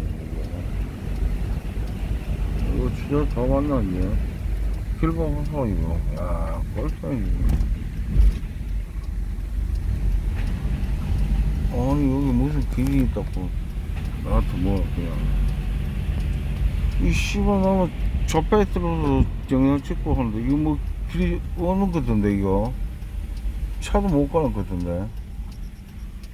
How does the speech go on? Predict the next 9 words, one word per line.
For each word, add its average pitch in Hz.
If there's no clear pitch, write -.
이 180
씨발, 185
차 -
들어가나, 170
이거? 127
어, 226
또 202
후진하네. 156
아이씨, 165